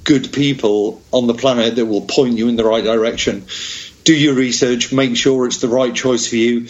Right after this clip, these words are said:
and join an organisation like ours, the United Patients Alliance. You can get us on Facebook,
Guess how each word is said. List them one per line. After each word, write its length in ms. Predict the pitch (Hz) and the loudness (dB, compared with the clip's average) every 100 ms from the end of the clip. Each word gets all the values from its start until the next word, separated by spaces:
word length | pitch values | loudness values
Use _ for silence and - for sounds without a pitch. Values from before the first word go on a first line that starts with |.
| - - _ | -16 -20 _
and 200 | 160 165 | -2 0
join 400 | 123 175 214 170 | 2 2 2 0
an 120 | 139 | 0
organisation 720 | 156 170 147 151 156 185 185 123 | 0 0 0 0 0 0 -2 0
like 200 | 120 156 | 0 0
ours, 360 | 175 110 92 | 0 0 -2
the 360 | 139 131 135 120 - - - | -2 0 -2 -4 -14 -12 -2
United 460 | 139 143 135 139 | 2 2 0 -2
Patients 420 | 143 135 120 131 - | 0 0 0 -4 0
Alliance. 560 | 139 156 165 156 143 | 0 2 -2 -2 -4
You 120 | 123 | -4
can 200 | 117 117 | -4 -4
get 160 | 113 127 | 0 0
us 160 | 117 127 | 0 -2
on 120 | 107 | -4
Facebook, 720 | - 147 139 - 156 151 151 | 0 0 -2 0 0 0 -8